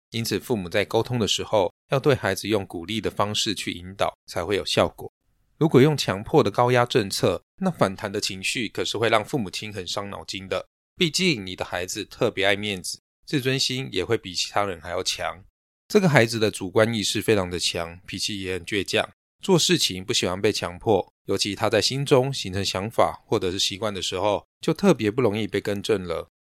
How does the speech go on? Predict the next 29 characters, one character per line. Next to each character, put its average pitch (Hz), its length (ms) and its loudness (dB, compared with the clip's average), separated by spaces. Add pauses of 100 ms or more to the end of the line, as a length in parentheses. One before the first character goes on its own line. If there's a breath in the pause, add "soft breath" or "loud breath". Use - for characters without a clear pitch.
不 117 100 -6
过 180 300 8
你 104 140 -2
的 95 100 -2
小 92 220 2
孩 92 120 2
子 107 140 -2
脾 104 180 -8
气 110 220 -2
虽 113 160 2
然 98 140 2
倔 131 160 6
强 117 200 2
了 95 120 0
点， 85 260 -4 (280)
但 165 140 6
父 202 160 4
母 123 140 4
在 131 160 4
他 120 160 4
心 135 180 -2
目 123 140 0
中 113 300 0
是 - 180 0
温 107 260 2
柔 90 200 0
体 - 180 -8
贴 95 220 -2
的， 95 180 -2